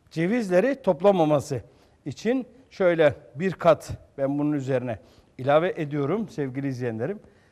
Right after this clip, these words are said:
Bir kat ilave ettikten sonra daha sonra kalan da <clears throat> üzerine <clears throat> ilave edip, e, düz bir zemine bırakıp düz bir zeminde soğumasını sağlayacaksınız. Soğumadan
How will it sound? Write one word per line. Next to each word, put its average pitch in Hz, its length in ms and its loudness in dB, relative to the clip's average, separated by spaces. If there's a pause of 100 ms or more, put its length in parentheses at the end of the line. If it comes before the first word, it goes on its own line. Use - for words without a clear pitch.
(200)
Bir 160 120 -4
kat - 280 -6
ilave 139 280 0
ettikten 151 580 0 (160)
sonra 135 640 -4 (280)
daha 226 200 4
sonra 131 260 -2
kalan 135 340 2
da 127 180 0 (240)
<clears throat> - 240 -10
üzerine 143 500 0 (800)
<clears throat> 302 60 8 (400)
ilave 135 340 6
edip, 156 200 -2 (580)
e, 117 360 0 (680)
düz 220 240 0
bir 175 80 4
zemine 139 400 2 (420)
bırakıp 160 540 0
düz 175 240 -4
bir 147 100 -2
zeminde 139 640 -4 (320)
soğumasını 160 720 2 (100)
sağlayacaksınız. 113 920 -4
Soğumadan 208 540 6